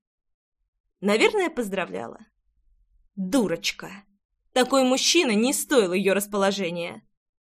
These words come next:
Но Пол создал себе отличную репутацию. Никто не мог усомниться в нём.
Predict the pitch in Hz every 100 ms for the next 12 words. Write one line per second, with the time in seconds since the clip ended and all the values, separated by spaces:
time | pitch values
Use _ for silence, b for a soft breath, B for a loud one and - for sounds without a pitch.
0 | - 262 277 320 359 359 - 285 240 269
1 | 277 269 262 233 233 233 226 294 - 240
2 | 214 202 196 190 196 180 - - 170 190
3 | - _ _ _ _ _ _ 208 294 -
4 | - 359 214 180 190 190 196 202 202 196
5 | 196 202 190 196 - -